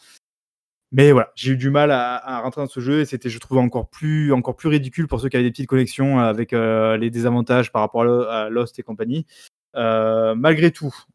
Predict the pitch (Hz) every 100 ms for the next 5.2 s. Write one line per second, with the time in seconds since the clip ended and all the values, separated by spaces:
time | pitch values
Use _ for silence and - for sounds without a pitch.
0 | _ - 131 143 156 131 - 117 117 113
1 | 113 110 - 120 117 - 123 110 139 131
2 | - 107 110 110 120 113 110 110 104 107
3 | 104 113 110 110 - 117 117 117 - 123
4 | 113 104 104 - 117 113 113 113 110 -
5 | 185